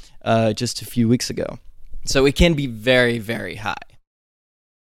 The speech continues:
This money should not be just going straight into, you know, the pockets of miners who we don't necessarily know, don't necessarily support the community. I'm sure that many of them do, and, you know, my heart goes out to them.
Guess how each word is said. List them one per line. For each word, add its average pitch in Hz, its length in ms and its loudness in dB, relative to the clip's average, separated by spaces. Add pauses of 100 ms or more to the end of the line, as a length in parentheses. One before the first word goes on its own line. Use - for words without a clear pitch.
This 165 200 -2
money 190 360 2
should 170 240 0
not 160 300 2
be 160 320 0
just 135 240 -6
going 139 220 2
straight 135 500 0
into, 131 640 -2
you 127 160 -2
know, 113 200 0
the 113 120 -6
pockets 127 400 0
of 113 100 -6
miners 120 420 -2
who 120 160 -4
we 117 140 0
don't 113 240 0
necessarily 120 680 0
know, 123 360 2
don't 127 300 -2
necessarily 127 800 2
support 123 420 0
the 123 60 -6
community. 160 480 2
I'm 131 140 2
sure 131 180 2
that 117 140 0
many 120 260 2
of 107 120 -4
them 113 120 -6
do, 180 280 2
and, 147 140 -2
you 131 60 -2
know, 123 80 -4
my 117 160 -6
heart 123 240 -2
goes 117 220 -2
out 175 160 6
to 156 80 -10
them. 135 180 -4